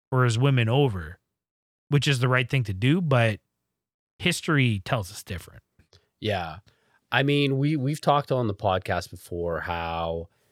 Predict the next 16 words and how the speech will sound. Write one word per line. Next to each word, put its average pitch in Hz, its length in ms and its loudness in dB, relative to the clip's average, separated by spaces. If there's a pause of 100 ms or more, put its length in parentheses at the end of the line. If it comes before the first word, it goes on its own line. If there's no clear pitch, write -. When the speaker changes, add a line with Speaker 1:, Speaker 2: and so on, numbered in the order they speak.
(1040)
Speaker 2:
the 95 420 4 (100)
W 110 260 2
W 131 240 0
E 104 160 -4
women's 95 360 -6
division, 85 600 -8
like, 80 640 -10 (640)
their, 135 200 4
their 147 200 4
wrestlers 92 420 0
are 82 300 -8
really 78 260 -14
good. - 360 -16 (440)
And 90 680 -2 (1500)
they, 92 800 -4 (1200)
I - 100 -10